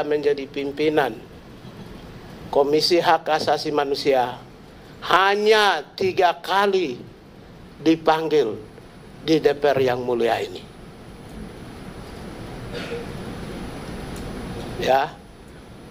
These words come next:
Oleh karena itu, ketika ada pernyataan saya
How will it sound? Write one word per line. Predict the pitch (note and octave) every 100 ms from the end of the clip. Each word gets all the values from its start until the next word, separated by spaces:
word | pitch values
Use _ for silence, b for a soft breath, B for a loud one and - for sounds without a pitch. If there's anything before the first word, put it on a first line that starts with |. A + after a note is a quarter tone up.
| - - - - - - - -
Oleh | E3 F#3+
karena | G3+ F#3+ G3 F#3+
itu, | F#3+ A#3
ketika | A#3 G#3+ G#3 G#3 G#3 G3+ F#3+ - - - - - - -
ada | F#3 G#3+ A3
pernyataan | - A3 G#3 G3+ G3+ G3 G3
saya | G3 G3+ G3+ F3 -